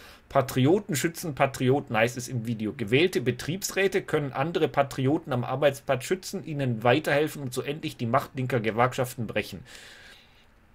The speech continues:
Gut, das wird so wiedergegeben. Man freut sich, dass Dinge mal halbwegs neutral. Insgesamt hatte ich auch den Eindruck, dass der Artikel,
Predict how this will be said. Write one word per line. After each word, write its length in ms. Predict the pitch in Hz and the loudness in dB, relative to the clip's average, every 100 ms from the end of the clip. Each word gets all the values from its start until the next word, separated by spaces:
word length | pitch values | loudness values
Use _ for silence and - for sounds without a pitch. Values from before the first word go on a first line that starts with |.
| _ _ _ - | _ _ _ -2
Gut, 280 | 135 127 - - | -2 -2 -8 -6
das 180 | 117 - | -6 0
wird 160 | 135 | 0
so 180 | 131 123 | 2 2
wiedergegeben. 640 | 123 147 131 127 135 135 127 | 4 4 4 4 2 2 4
Man 260 | 120 107 - | 4 2 -4
freut 340 | - 123 127 139 | -4 4 6 6
sich, 160 | 123 | 2
dass 180 | 120 - | 0 2
Dinge 240 | 127 123 | 2 4
mal 200 | 120 113 | 6 4
halbwegs 400 | 113 123 123 110 | 6 4 2 -2
neutral. 500 | 117 98 - 123 143 | -2 -2 2 8 8
Insgesamt 580 | 151 135 - 123 135 160 | 8 0 0 6 6 8
hatte 200 | 143 131 | 4 4
ich 100 | 120 | 2
auch 140 | 127 123 | 2 4
den 160 | 127 | 2
Eindruck, 440 | 113 120 135 127 - | 2 2 2 0 2
dass 200 | 123 147 | 0 2
der 140 | 131 | 0
Artikel, 420 | 113 156 151 147 | 2 0 2 0